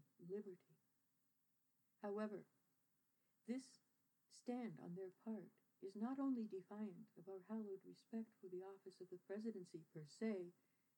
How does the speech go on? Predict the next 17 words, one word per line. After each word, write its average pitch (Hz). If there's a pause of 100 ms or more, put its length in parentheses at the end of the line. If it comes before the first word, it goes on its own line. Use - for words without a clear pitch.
and 190
of 190
the 190
voting 220
power 185
of 175
the -
people 226
to - (100)
place 247
him 208 (340)
in 185
office, 175 (1080)
but 262 (160)
it 226
also 254
might 247